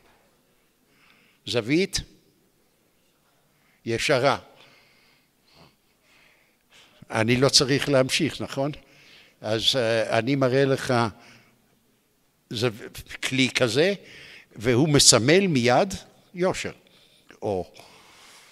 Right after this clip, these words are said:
אה, איזון. אז זה מה שבעצם עשינו.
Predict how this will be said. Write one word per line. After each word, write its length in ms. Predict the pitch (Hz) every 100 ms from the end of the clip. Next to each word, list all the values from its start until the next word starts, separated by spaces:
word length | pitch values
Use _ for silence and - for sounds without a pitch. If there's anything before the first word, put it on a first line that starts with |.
| _ _
אה, 520 | 104 104 101 98 90 92 90 - -
איזון. 400 | 131 104 104 85 71 - - _ - - - -
אז 300 | 107 104 -
זה 260 | - 127 175
מה 160 | 202 160
שבעצם 600 | 160 127 113 127 113 107
עשינו. 420 | 98 95 76